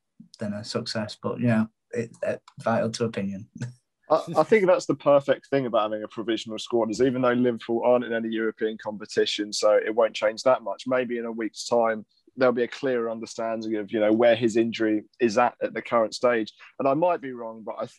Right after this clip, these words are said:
Speaker 2: I, I swear I heard it on Sky at some point. You have to name your official club, uh, official club, official squad on June the first, but up to your c-, team's very first fixture, there can be adjustments. So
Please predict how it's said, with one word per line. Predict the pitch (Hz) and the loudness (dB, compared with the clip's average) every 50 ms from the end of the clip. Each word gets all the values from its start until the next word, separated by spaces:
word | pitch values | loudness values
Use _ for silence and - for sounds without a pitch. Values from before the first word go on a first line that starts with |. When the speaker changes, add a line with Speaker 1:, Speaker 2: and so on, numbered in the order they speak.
| - - | -6 -4
Speaker 2:
I, | - | -4
I | 117 | -4
swear | - - - 147 139 123 | -2 0 2 4 4 4
I | 127 | 4
heard | 123 123 | 2 0
it | 117 | -2
on | 110 113 | -6 -10
Sky | - - - 127 120 117 113 110 | -12 -6 -2 2 2 4 4 2
at | 113 | 0
some | - - 123 120 120 | 0 0 0 0 0
point. | 113 - 110 107 104 107 107 - _ _ - - - _ _ - | -4 -4 -2 -2 -2 -2 -4 -12 _ _ -20 -20 -20 _ _ 0
You | 127 147 | 2 2
have | 143 - | 2 2
to | - 147 | 0 -2
name | 147 151 160 156 156 151 | 2 2 2 2 2 0
your | 143 | -4
official | 135 - - - 160 151 - - 143 | -6 -6 -4 -4 -4 -4 -2 -4 -6
club, | 123 - - 143 127 123 117 - - - | -6 -4 -2 0 0 0 0 -2 -6 -4
uh, | 113 110 104 - | -2 -2 -2 -4
official | 104 - - 98 - - 95 | -8 -16 -16 -16 -14 -12 -8
club, | - 92 90 - | -4 -4 -4 -4
official | - - - 139 139 - 123 113 | -4 0 2 2 4 4 2 0
squad | - - - - 135 131 127 | -2 -2 0 4 4 6 6
on | 120 117 110 | 4 4 2
June | 117 120 120 117 113 | 4 4 4 4 4
the | 107 | -2
first, | - - 123 117 110 98 98 101 - - - _ _ _ _ - | -2 2 4 6 6 6 4 -2 -8 -12 -16 _ _ _ _ -2
but | 127 | 2
up | 131 135 139 117 - | 2 2 2 0 -2
to | - 139 | -4 -2
your | 127 131 131 127 - - | 0 0 0 0 -2 -4
c-, | - - - - - 131 | -16 -18 -14 -8 -4 -4
team's | 127 123 120 113 - - - | -2 -2 -4 -8 -10 -8 -2
very | 117 123 123 120 117 | 2 4 4 4 2
first | 117 - 123 117 113 - - | 0 -2 -2 -2 -2 -2 -4
fixture, | - 127 113 98 - - 107 104 | -4 -4 -4 -4 -6 -6 -2 0
there | 107 107 | 0 0
can | 104 - - 117 117 120 123 127 | 0 0 -2 -2 0 0 0 0
be | 113 127 123 120 | 0 0 0 0
adjustments. | 120 117 - 139 135 123 - - - 139 143 151 - - | -2 -2 -2 -2 -2 -2 -2 -6 -6 -6 -6 -6 -6 -4
So | - 147 139 131 | 0 0 2 2